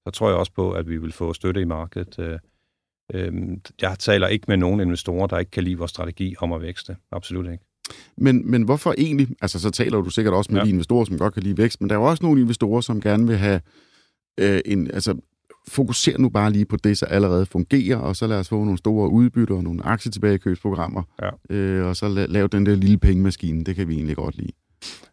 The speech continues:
Speaker 1: Altså, der må man nok vente lidt endnu hos Bavarian Nordic.
Speaker 2: Der skal man holde sig lidt væk fra Bavarian
Speaker 1: Der s-,
Speaker 2: Nordic.
Speaker 1: der s-, der skal man tro på, at, øh, deres penge er i de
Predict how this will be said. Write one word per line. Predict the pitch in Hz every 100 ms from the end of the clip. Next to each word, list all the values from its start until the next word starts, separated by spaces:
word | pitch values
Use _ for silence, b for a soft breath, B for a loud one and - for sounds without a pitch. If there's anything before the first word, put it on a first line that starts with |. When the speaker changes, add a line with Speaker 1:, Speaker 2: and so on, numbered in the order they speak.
| -
Speaker 1:
Altså, | 95 95
der | 123
må | 131
man | 113
nok | 101 110
vente | 101 117 113 -
lidt | 98 110 -
endnu | 113 95 98
hos | 90 95
Bavarian | - 87 85 85
Nordic. | 80
Speaker 2:
Der | 110
skal | 139
man | 127
holde | 120 127
sig | 127
lidt | 117
væk | 110 -
fra | 117
Bavarian | 98 98 98
Speaker 1:
Der | 101
s-, |
Speaker 2:
Nordic. | 90 92
Speaker 1:
der | 110
s-, |
der | - 127
skal | - 104
man | 98
tro | - 120
på, | 98 104 101
at, | 90 -
øh, | 95 90 85
deres | 90
penge | - 107 98
er |
i | 85
de | 90 92